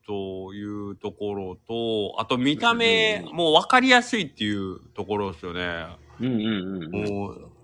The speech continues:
Speaker 1: まあ、な-、な-、何をどう、まあ、山下さんがこれ聞いてたら、<laughs>「今頃お前らは何を言っとんじゃ」と、<laughs>
Speaker 2: <laughs>
Speaker 1: 「二十年前から分かっとったわ」ってこう言われそうなんですけど。
Speaker 2: うん。
Speaker 1: うん。そうそう。で、まあ、その辺に、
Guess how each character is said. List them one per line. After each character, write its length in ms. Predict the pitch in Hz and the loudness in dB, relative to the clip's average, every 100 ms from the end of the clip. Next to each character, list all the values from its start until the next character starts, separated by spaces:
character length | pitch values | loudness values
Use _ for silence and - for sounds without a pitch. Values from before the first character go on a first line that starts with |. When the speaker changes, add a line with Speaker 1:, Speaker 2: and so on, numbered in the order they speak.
| - | 2
Speaker 1:
ま 80 | 202 | 6
あ、 20 | |
な-、 160 | 214 | 6
な-、 180 | 170 156 | 8 6
何 320 | 160 170 202 | 6 2 2
を 140 | 220 214 | 2 4
ど 260 | 220 214 202 | 2 2 4
う、 40 | |
ま 180 | 170 120 | 6 6
あ、 60 | 127 | 6
山 240 | 151 208 | 6 6
下 100 | 185 | 6
さ 140 | 147 | 6
ん 320 | 113 104 104 98 | 6 2 -4 -2
が 140 | 95 | -2
こ 120 | 127 | 0
れ 60 | 120 | 0
聞 140 | 120 | 0
い 20 | |
て 60 | 110 | 0
た 100 | 101 | 0
ら、 100 | 82 110 | 0 -2
<laughs> 40 | - | 0
「今 280 | 110 147 | 6 6
頃 180 | 160 151 | 6 4
お 60 | 120 | 4
前 200 | 143 147 | 6 6
ら 120 | 113 | 6
は 100 | 87 | 4
何 240 | 98 107 | 2 2
を 60 | 117 | 4
言 120 | 123 | 4
っ 20 | - | 2
と 220 | - 190 | 6 6
ん 80 | 147 | 6
じ 100 | - | 2
ゃ」 80 | 135 | 2
と、 240 | - 131 - - | 2 -2 0 4
<laughs> 300 | 190 - - | 6 6 4
Speaker 2:
<laughs> 300 | 196 175 190 - 117 110 | 0 6 6 6 0 0
Speaker 1:
「二 160 | 160 180 | 4 4
十 160 | 196 | 6
年 180 | 196 214 | 6 8
前 160 | 196 180 | 8 6
か 100 | 151 | 4
ら 60 | |
分 120 | 120 139 | 2 4
か 100 | - | 2
っ 80 | |
と 100 | - | 2
っ 80 | 185 | 2
た 100 | 147 | 4
わ」 120 | 110 101 | 4 2
っ 20 | |
て 80 | 101 | -2
こ 100 | 107 | -2
う 40 | |
言 100 | 110 | 0
わ 100 | 123 | 0
れ 80 | 120 | 0
そ 160 | 127 | -2
う 20 | 107 | -6
な 80 | |
ん 40 | 90 | -6
で 40 | |
す 40 | - | -14
け 80 | - | -20
ど。 60 | |
Speaker 2:
う 540 | 92 - - - - 113 | -20 -20 -20 -16 -8 -2
ん。 420 | 107 95 87 87 | -2 -2 -6 -12
Speaker 1:
う 40 | 92 | -12
ん。 340 | 90 82 82 82 _ _ _ | -14 -14 -18 -20 _ _ _
そ 140 | 92 | -14
う 60 | 87 | -12
そ 160 | 90 | -14
う。 120 | 80 - _ _ _ - - _ _ _ _ _ _ _ - | -14 -16 _ _ _ -20 -20 _ _ _ _ _ _ _ -6
で、 100 | 156 | -2
ま 120 | 143 | 2
あ、 40 | 139 | 0
そ 280 | - - | -2 0
の 120 | 214 233 | 4 6
辺 300 | 240 240 | 4 2
に、 80 | 233 | 0